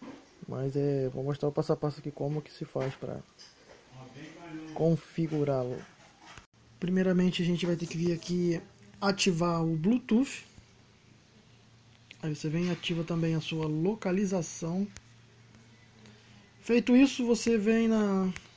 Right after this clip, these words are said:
Play Store. Digita Lefan. Aqui o meu já tá. Lefan Health.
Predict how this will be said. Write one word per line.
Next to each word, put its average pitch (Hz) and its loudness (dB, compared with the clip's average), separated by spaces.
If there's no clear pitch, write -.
Play 170 -6
Store. 214 -2
Digita 175 0
Lefan. 196 2
Aqui - -6
o 254 2
meu 220 8
já 220 6
tá. 233 0
Lefan 190 4
Health. 175 0